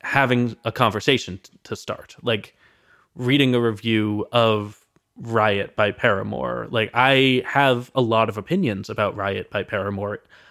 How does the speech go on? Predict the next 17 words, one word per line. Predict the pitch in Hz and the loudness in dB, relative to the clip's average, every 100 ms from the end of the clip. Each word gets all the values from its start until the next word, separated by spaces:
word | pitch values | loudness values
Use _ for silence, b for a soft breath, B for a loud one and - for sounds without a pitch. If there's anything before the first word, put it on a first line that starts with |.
| b | b
I | 127 123 | 0 2
love | 135 143 | 2 2
that | 101 98 | 0 -2
album. | 92 104 117 | -4 -6 -6
It's | - 117 | -8 -6
a | |
great | 120 135 | 0 2
album. | 101 92 101 104 113 _ _ _ _ _ _ 185 - - | 0 -2 -4 -6 -8 _ _ _ _ _ _ -20 -20 -10
But, | 135 - 127 110 | -10 0 0 2
like, | 117 110 98 - _ _ _ _ _ _ - | 4 2 2 -4 _ _ _ _ _ _ -12
reading | 135 143 143 131 | -2 2 4 4
a | 127 | 4
review | 120 110 117 117 110 - | 2 0 -2 -2 -4 -4
could | 135 127 | 0 0
potentially | 127 - 120 107 117 107 101 | -2 -2 0 0 -2 -4 -4
give | 104 110 113 | -4 -4 -2
me | 107 104 101 | -2 -2 -4